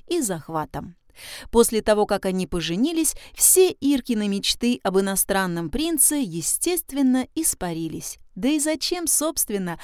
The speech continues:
об иностранном принце мечтать, когда вот он рядом и никакой не иностранный, а свой отечественный?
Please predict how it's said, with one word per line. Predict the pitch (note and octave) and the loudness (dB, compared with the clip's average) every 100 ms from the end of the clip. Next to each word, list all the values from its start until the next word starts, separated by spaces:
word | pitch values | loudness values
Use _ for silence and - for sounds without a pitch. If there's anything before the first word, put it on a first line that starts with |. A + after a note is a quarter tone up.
| - - | -12 0
об | A3 G#3+ | 4 4
иностранном | A3+ A#3 - B3 A3+ G3+ G3 | 4 0 2 2 2 -2 -4
принце | A#3+ B3 A3 F#3+ | 0 2 2 0
мечтать, | F#3 - E4 E4+ - - - | -2 -2 0 0 -2 -8 0
когда | D#4+ C4+ D#4 D#4 | 2 6 6 6
вот | D4+ F4 - | 2 -2 -2
он | F#3 B3 | -4 -4
рядом | - G#3+ C4+ C#4+ F3 - - | -2 2 2 0 -4 -6 -2
и | A3+ | 0
никакой | A3+ A3+ A#3 F#4+ D#4+ | 2 0 0 0 0
не | F3+ | -2
иностранный, | E3+ D#3+ - - F#3 D4+ C4+ A#3+ - - - | -4 -4 -4 -2 0 2 2 0 -4 -16 -6
а | F3 | -2
свой | - - G#3+ D#4+ - | 0 0 0 -2 -4
отечественный? | D#3+ - E3+ E3 E3 - D#3+ D#3+ D#3 D#3+ | -6 -2 -4 -4 -4 -4 -6 -8 -10 -12